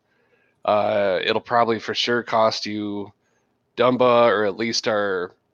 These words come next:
our bonus first round pick from next season, especially since it's a non, it's a non-lottery protected pick and people might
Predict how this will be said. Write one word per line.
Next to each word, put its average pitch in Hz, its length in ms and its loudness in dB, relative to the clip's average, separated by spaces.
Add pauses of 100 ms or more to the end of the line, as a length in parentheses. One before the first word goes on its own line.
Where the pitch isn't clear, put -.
(180)
our 107 140 -8
bonus 113 520 -2
first 113 360 -4
round 107 220 -2
pick 117 220 -6
from 101 220 -10
next 107 260 -6
season, 120 360 -4
especially 107 440 -4
since 104 540 -4 (600)
it's - 200 -2
a 120 40 0
non, 104 760 0 (460)
it's - 120 -12
a 107 40 -10
non-lottery 107 680 2
protected 104 580 -6
pick 110 280 -2
and 92 160 -10
people 104 300 -6
might 101 240 -2